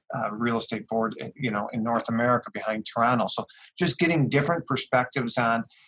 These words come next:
you know, all the moving parts. And, and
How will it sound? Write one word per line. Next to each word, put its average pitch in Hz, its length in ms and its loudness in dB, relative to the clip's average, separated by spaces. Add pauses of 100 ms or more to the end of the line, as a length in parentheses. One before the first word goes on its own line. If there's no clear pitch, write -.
(120)
you 139 80 -2
know, 117 240 2
all 123 180 6
the 123 80 2
moving 117 380 2
parts. - 540 0
And, 120 180 -4 (340)
and 120 180 0